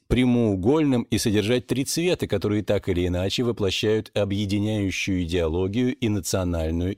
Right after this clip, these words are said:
идентичность. В аборигенной Австралии мы ужасно близки к тому, чтобы присоединиться к этому безумию в качестве первых народов.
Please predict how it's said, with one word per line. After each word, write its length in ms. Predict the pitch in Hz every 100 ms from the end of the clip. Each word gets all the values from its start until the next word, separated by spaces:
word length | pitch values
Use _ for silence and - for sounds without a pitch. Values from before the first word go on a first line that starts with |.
| 107
идентичность. 800 | 104 127 165 143 - 69 - - _ _ _ _ _ _ _ _
В 80 | 95
аборигенной 540 | 123 160 196 196 180
Австралии 480 | - 175 180 151 143
мы 220 | 139 139
ужасно 480 | 123 143 151 - 131
близки 420 | 123 135 - 139
к 80 | -
тому, 320 | 95 92 135
чтобы 300 | - 101 90
присоединиться 760 | 92 92 98 90 113 123 -
к 60 | 104
этому 240 | 90 90
безумию 600 | 85 85 80 98 120 120
в 80 | 104
качестве 480 | - 98 95 - 107
первых 440 | - 85 76 76
народов. 560 | 92 110 143 92 -